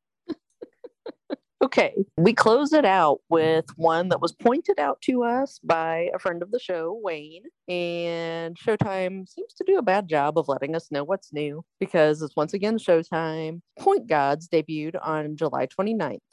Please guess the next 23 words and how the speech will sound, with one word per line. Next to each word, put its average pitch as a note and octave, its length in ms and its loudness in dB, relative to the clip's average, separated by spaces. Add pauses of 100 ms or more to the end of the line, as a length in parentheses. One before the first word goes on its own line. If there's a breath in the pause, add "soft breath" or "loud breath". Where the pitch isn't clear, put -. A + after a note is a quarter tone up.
Point A3 300 -2
Guards, C#3 380 -2
including D#3 640 -4
Rafer D3 400 -2
Alston, A3 640 -2
Kenny A3 300 0
Anderson, F#3 640 -4
Mark D3 460 0
Jackson, E3+ 760 -4
Stephon G3+ 480 -2
Marbury, E3 600 -2 (100)
Kenny F#3 200 -6
Smith, F#3 440 -2
and D#3 480 -2
Rod D3 320 2
Strickland, E3+ 560 -4 (160)
hone D4 300 2
their D#4 120 -2
craft - 520 -2 (160)
and D3+ 320 4 (100)
taste - 380 2 (140)
for F4 120 2
showmanship D#3 760 0